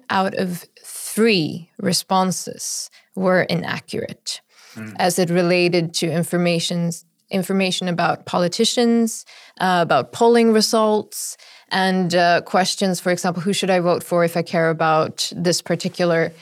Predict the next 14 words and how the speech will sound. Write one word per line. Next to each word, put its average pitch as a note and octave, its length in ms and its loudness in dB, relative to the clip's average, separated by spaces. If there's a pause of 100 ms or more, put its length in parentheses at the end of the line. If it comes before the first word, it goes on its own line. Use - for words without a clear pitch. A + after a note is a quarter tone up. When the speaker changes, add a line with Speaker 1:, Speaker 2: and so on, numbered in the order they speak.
(360)
Speaker 1:
uh, - 140 -2 (140)
question F#3 360 -2
about D#3 280 2
the D#3 80 -2
environment, G#2 600 -2
say. - 240 -6 (220)
So G#3 600 2
rather A3 460 6
than F#3 480 2 (260)
acknowledging F#3+ 1200 2 (140)
in F3 540 0
certain F3+ 360 0
instances E3 600 -2
that, D#3 280 -2